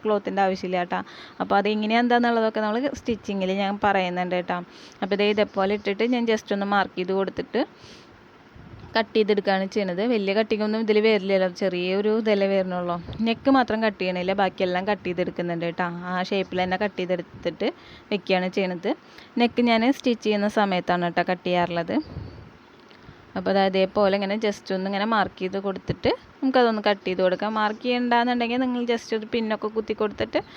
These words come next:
just ഒന്ന് കട്ട് ചെയ്തെടുത്താൽ മതി. അങ്ങനെയായാലും ചെയ്യാം കേട്ടോ. പിന്നെ ഇത് കോട്ടൻ്റെ ക്ലോത്ത് ആയതുകൊണ്ട് തെന്നി പോവൊന്നുമില്ല, പെട്ടെന്നൊന്നും തെന്നി പോവൊന്നുമില്ല. സാരി അതൊരു കോട്ടൻ്റെ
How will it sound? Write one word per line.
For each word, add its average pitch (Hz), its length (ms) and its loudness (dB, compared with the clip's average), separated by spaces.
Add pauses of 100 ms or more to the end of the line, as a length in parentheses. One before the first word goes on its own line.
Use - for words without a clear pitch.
(280)
just 277 280 2
ഒന്ന് 254 200 2 (100)
കട്ട് 240 180 -2
ചെയ്തെടുത്താൽ 190 440 0
മതി. 180 220 -4 (380)
അങ്ങനെയായാലും 202 560 2
ചെയ്യാം 180 200 -2
കേട്ടോ. 170 200 -4 (760)
പിന്നെ 202 220 -4
ഇത് 208 100 0
കോട്ടൻ്റെ 208 480 0
ക്ലോത്ത് 214 280 2
ആയതുകൊണ്ട് 214 400 0
തെന്നി 220 320 0
പോവൊന്നുമില്ല, 214 480 0 (100)
പെട്ടെന്നൊന്നും 196 460 -2
തെന്നി 196 240 0
പോവൊന്നുമില്ല. 185 420 0 (400)
സാരി 226 360 6
അതൊരു 208 280 4
കോട്ടൻ്റെ 202 440 2